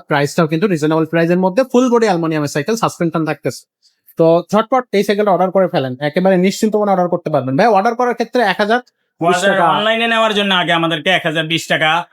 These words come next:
Speaker 2: বিকাশে পাঠাতে হবে, বাকি টাকাটা আপনার মাল হাতে পাইলে কন্ডিশনে পরে দিতে পারেন।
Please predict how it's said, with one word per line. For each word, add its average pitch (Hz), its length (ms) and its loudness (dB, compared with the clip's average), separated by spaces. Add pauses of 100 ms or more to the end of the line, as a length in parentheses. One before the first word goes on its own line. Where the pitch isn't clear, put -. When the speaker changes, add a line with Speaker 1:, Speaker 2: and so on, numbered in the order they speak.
Speaker 2:
বিকাশে 151 380 -4
পাঠাতে 151 360 -4
হবে, 156 200 -2
বাকি 170 260 -2
টাকাটা 190 300 -2
আপনার 180 200 -2
মাল 160 200 0
হাতে 147 200 -2
পাইলে 165 200 -2
কন্ডিশনে 156 440 -2
পরে 151 260 0
দিতে 120 200 -8
পারেন। 120 180 -4